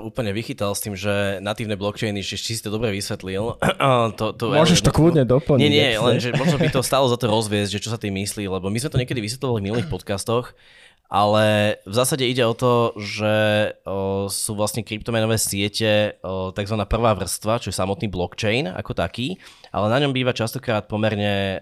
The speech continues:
Speaker 1: o, drahé miesto a pomerne to je pomalé. Čiže nad ním existujú takzvané technológie druhej vrstvy a tomu sme sa venovali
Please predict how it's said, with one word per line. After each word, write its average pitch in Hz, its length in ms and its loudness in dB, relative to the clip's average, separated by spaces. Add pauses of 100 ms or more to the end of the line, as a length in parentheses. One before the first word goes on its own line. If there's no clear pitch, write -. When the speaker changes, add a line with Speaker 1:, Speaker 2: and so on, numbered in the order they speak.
Speaker 1:
o, 92 180 -4
drahé 104 300 -2
miesto 107 560 -2
a - 40 -2
pomerne 98 440 -6
to - 160 -10
je 95 80 -8
pomalé. 95 500 -4 (400)
Čiže 107 480 0
nad 123 140 -2
ním 127 100 -2
existujú 110 560 -4
takzvané 104 300 -2
technológie 104 420 -2
druhej 104 320 0
vrstvy 95 400 -4
a 87 160 -2
tomu 107 160 -2
sme 107 140 -6
sa 113 100 -2
venovali 101 540 -2